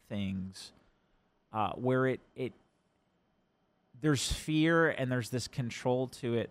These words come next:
where, um, it has to be exactly what I want it to be or what I think it's supposed to be. And if you're not participating in that with me,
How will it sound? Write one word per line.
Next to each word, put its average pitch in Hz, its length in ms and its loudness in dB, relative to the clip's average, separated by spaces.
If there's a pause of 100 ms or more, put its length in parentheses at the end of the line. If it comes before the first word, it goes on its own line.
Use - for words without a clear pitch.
(160)
where, 107 540 0 (120)
um, 98 520 -4 (2000)
it 117 60 0
has 151 300 2
to 165 80 -6
be 143 100 2
exactly 123 460 -2
what 113 220 -2
I 113 200 0
want 107 280 0
it 101 120 -6
to - 140 -10
be 87 340 -8 (880)
or 127 140 0
what 123 180 4
I 120 140 4
think 117 220 -6
it's - 140 -10
supposed - 440 -6
to 113 60 -6
be. 98 300 -6
And 107 160 -4
if 104 160 -6
you're 123 240 -2
not 139 240 -2
participating 107 840 -6
in 107 220 -6
that 104 260 -4 (460)
with 151 240 -2
me, 98 320 -6